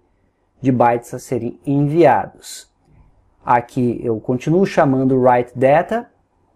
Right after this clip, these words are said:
esta função continua igual, adicionei apenas um delay aqui para termos um bouncing no botão, por software. E aqui no send data, o que vai acontecer é, quando eu clicar no botão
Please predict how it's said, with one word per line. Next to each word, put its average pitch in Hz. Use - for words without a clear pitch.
esta 143
função 151
continua 151
igual, 165
adicionei 170
apenas 185
um 175
delay 147
aqui 131
para 135
termos 123
um 113
bouncing 123
no 107
botão, 117
por 120
software. 120
E 208
aqui 202
no 185
send 214
data, 127
o -
que 165
vai 175
acontecer 170
é, 120
quando 135
eu 170
clicar 165
no 160
botão 139